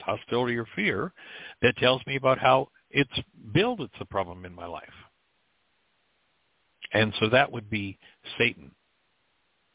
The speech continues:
So not a, a, a being, but simply the content of carbon-based memory from the past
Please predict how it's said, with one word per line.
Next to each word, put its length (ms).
So 240
not 360
a, 300
a, 120
a 80
being, 640
but 100
simply 340
the 240
content 680
of 220
carbon-based 520
memory 300
from 160
the 80
past 460